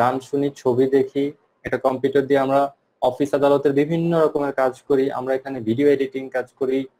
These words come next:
কত রকমের আমরা, আহ, software ইউজ করি, এখানে camera আছে, এখানে speaker আছে, battery আছে, অনেক কিছু সমন্বয়, তার মানে এটা একটা smart device। একইভাবে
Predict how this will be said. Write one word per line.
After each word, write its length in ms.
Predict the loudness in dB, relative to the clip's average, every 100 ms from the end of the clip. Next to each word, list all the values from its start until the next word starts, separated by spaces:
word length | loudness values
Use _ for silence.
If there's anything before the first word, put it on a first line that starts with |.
| _ _ _ -2
কত 140 | 2 4 4
রকমের 400 | 4 2 2 0 -6 _ -6
আমরা, 220 | 0 4 4
আহ, 300 | 2 0 -2 0
software 440 | -2 -2 2 4 4 4
ইউজ 160 | 0 0 -2
করি, 180 | 0 -2 _ -10
এখানে 240 | -6 -4 -4 -6 _ _ _ -2
camera 440 | 0 0 2 0
আছে, 220 | -2 -4 -4 -6 _ _ _ _ _
এখানে 180 | -6 -6 -8
speaker 400 | -6 -4 0 0 0
আছে, 180 | -2 -6 0
battery 360 | 0 2 2 2 0
আছে, 160 | -2
অনেক 240 | -2 -2 -4
কিছু 200 | -6 -4 -6 -6 -2
সমন্বয়, 380 | 0 0 -2 -2
তার 100 | -4
মানে 120 | -4
এটা 120 | -4 -4
একটা 140 | -4
smart 880 | -6 -14 _ _ _ _ -6 -4 -4 -2
device। 380 | -4 -2 -6 -10 _ _ _ _ -6 -6
একইভাবে 640 | -2 0 2 2 2